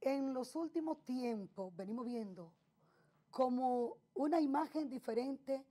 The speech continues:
de Guido Gómez Mazara. ¿Esos cambios son una estrategia de Guido Gómez Mazara o ha habido un proceso de maduración? Es que Guido Gómez Mazara, a muy temprana edad, tuvo en su mano el manejo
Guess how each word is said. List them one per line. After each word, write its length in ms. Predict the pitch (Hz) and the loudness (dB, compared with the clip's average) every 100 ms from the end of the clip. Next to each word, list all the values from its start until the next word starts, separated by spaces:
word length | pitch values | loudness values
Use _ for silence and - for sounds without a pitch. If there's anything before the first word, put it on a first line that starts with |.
| _ _ _ _ _ | _ _ _ _ _
de 160 | 165 185 | 0 0
Guido 260 | 220 226 | 0 -2
Gómez 460 | 202 220 240 233 - | 2 2 2 -2 -6
Mazara. 600 | 208 202 170 147 143 143 _ _ - - _ - | -8 -6 -10 -12 -14 -18 _ _ -20 -20 _ 4
¿Esos 360 | 285 294 302 | 6 6 0
cambios 540 | - 240 202 151 147 139 _ _ _ _ | 2 4 4 -2 -12 -18 _ _ _ _
son 520 | - 233 262 285 277 - | 0 4 4 2 -2 -6
una 280 | - 254 254 | -2 4 4
estrategia 760 | 240 208 190 247 254 285 285 - - _ | 4 2 2 2 4 2 0 -4 -18 _
de 120 | 190 175 | -8 -6
Guido 280 | 220 240 | 0 0
Gómez 200 | 226 226 | 2 0
Mazara 500 | 220 208 277 311 302 - - - | 0 2 4 6 6 2 -16 2
o 100 | 254 | 4
ha 40 | |
habido 240 | 277 320 311 | 6 6 6
un 120 | 320 | 4
proceso 560 | 294 277 - 311 311 277 | 2 0 4 4 6 4
de 120 | 269 | 4
maduración? 1040 | 247 233 233 214 185 - 226 208 180 151 - - - _ | 4 2 2 -2 -4 -6 -2 0 -2 -6 -16 -20 -20 _
Es 140 | 240 | 2
que 140 | 233 277 | 6 4
Guido 300 | 262 254 226 | 6 2 4
Gómez 220 | 233 240 | 2 2
Mazara, 400 | 226 - 247 269 | 0 2 2 2
a 20 | |
muy 160 | 226 247 | 0 0
temprana 560 | 262 233 240 240 233 | -2 -2 0 0 0
edad, 320 | 190 220 254 254 - - _ | 2 4 4 -2 -12 -20 _
tuvo 460 | 254 269 277 269 - | 0 4 8 8 8
en 160 | 262 254 | 2 0
su 140 | 247 | -2
mano 300 | 208 233 269 | 2 4 4
el 80 | 247 | 2
manejo 600 | 220 202 254 226 247 185 | 0 0 -2 0 0 0